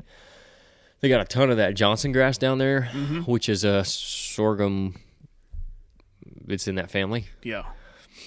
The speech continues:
Speaker 1: So we planted, not knowing it at the time, we planted, uh, grain sorghum out there, milo. Well, when it came up, after we worked it, it hadn't been worked in a year, I don't think.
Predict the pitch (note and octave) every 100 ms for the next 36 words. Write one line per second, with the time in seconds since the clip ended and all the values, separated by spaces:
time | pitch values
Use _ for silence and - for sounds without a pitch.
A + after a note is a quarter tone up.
0 | - _ _ - A2 G#2 G#2+ - A2 G2
1 | F#2 - - _ _ - B2 G#2 A2+ D3
2 | A2 G2 F#2+ A2 A#2+ G2 G#2 A2 - G#2
3 | G#2+ G#2 A#2+ B2+ G#2 G2+ - - - D2+
4 | G2 A2+ C3 G#2 F#2 F2+ F2+ G2+ G#2+ G2+
5 | A#2+ G2 F#2+ G#2 _ _ - _ _ _
6 | _ - - G2 G#2+ A#2+ A#2 B2 G#2 G#2+
7 | - _ _ - G2+ G2+ G2 G#2 B2+ -
8 | G2+ - - - - - - G#2+ A2+ G#2
9 | G2 G2 G#2 - - F#2+ F2+ F2+ F#2 F#2+
10 | F#2+ E2 E2+ G#2 F#2 - - D#2 C2 -